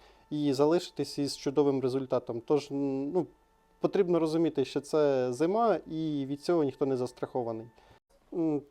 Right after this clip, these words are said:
тож зараз просто подумайте на-, над тим, яке азотне живлення ми можемо дати на ріпак. Е, саме якщо він у нас погано перезимує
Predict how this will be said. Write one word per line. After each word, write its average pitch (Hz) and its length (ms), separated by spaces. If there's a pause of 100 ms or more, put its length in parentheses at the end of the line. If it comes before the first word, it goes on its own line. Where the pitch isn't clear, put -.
(200)
тож 208 200
зараз 269 320
просто 196 500 (360)
подумайте 190 600
на-, 156 280
над 165 180
тим, 214 240 (380)
яке 277 240
азотне 170 380
живлення 160 400
ми 135 100
можемо 147 340
дати 143 220
на 123 140
ріпак. 120 300 (640)
Е, 127 220
саме 254 380
якщо 220 300
він 240 240
у 214 120
нас 214 380 (180)
погано 214 360
перезимує 208 800